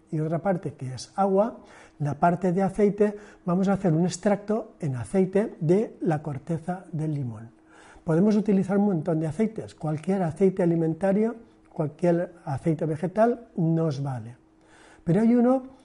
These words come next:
que a mí me encanta para la piel grasa, que es el aceite de coco fraccionado. También podría valer la jojoba, también el girasol.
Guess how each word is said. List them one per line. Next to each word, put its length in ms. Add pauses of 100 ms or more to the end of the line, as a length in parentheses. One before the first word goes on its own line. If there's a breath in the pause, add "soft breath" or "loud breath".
(380 loud breath)
que 120
a 20
mí 120
me 80
encanta 760 (160)
para 180
la 180
piel 180
grasa, 440 (320 loud breath)
que 100
es 120
el 120
aceite 420
de 120
coco 420
fraccionado. 720 (280 soft breath)
También 260
podría 300
valer 280
la 120
jojoba, 720
también 320
el 120
girasol. 640